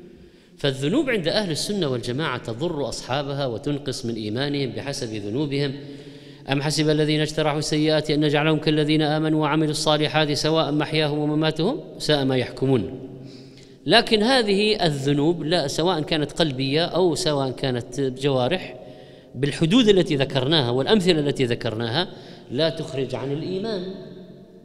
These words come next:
فلا يزال صاحبها مؤمنا مع أصل الإيمان.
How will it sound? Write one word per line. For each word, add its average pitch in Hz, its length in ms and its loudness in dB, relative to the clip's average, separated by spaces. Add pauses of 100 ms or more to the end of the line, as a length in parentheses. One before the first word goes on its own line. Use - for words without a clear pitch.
(1800)
فلا 135 260 0
يزال 147 340 2
صاحبها 143 480 -2
مؤمنا 160 460 0 (560)
مع 147 280 2
أصل 196 200 0
الإيمان. 214 420 -2